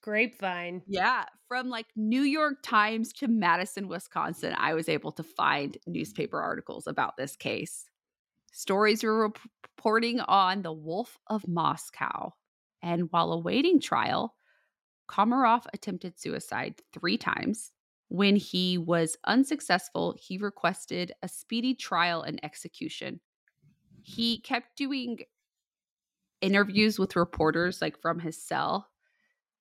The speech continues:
Speaker 2: And he said to reporters, "I am fifty-two. I have had a good time, and I don't want to live any longer." And I was like, "You're a little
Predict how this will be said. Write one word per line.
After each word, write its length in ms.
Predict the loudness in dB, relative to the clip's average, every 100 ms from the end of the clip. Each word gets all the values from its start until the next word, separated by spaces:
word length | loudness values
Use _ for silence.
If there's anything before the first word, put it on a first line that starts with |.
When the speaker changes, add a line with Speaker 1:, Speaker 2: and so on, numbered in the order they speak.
| -4
Speaker 2:
And 140 | -2
he 140 | 0 -4
said 300 | 0 -2 0
to 100 | -6
reporters, 680 | -6 -6 -6 -6 -8 -12 -20 _ _ _ -2
"I 100 | -2
am 180 | -4 -14
fifty-two. 840 | -14 -12 -10 -12 -14 -8 -8 -10 _ _ _ _ -8
I 80 |
have 140 | -6 -6
had 360 | -6 -2 -2
a 80 | -2
good 240 | -10 -12 -10
time, 500 | -6 -4 -4 -8 -12 _
and 160 | -8 -4
I 120 | -4 -4
don't 240 | -2 -2 -2
want 160 | -4
to 100 | -4
live 200 | -4 -4 -4
any 220 | -4 -2
longer." 520 | -2 -2 -4 -10 -12 _ _ _ _ _ _ _ _ _ -20 -16 -4
And 140 | 0
I 60 | 2
was 160 | 2 0
like, 180 | -2
"You're 160 | 2 4
a 40 |
little 220 | 4 2